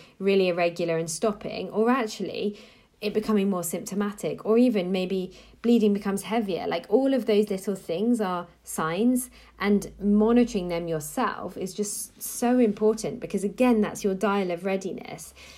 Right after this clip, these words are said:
Um, and the other thing I just wanted to highlight on this actually is that some people are more prone to these irregular cycles, um, or amenorrhea itself. So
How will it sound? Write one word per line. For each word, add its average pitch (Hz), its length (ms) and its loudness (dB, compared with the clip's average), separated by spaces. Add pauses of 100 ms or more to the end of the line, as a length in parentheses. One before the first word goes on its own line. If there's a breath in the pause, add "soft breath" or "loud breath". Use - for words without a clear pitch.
(220 loud breath)
Um, 208 360 4 (160)
and 233 160 6
the 240 60 10
other 262 160 4
thing 214 160 0
I 170 80 0
just 175 180 -6
wanted - 180 -2
to 165 300 -4
highlight 175 440 -2
on 170 120 -4
this 190 240 -6
actually - 500 -6
is 170 140 -2
that 185 300 -4 (640 soft breath)
some 247 300 2
people 220 300 2
are 196 60 0
more 190 280 2
prone 208 440 2
to 160 120 -10
these 160 200 -4
irregular 165 440 -2
cycles, 226 720 -4 (340 loud breath)
um, 175 280 -4
or 190 220 0
amenorrhea 185 880 -2
itself. 202 520 -4
So 190 280 0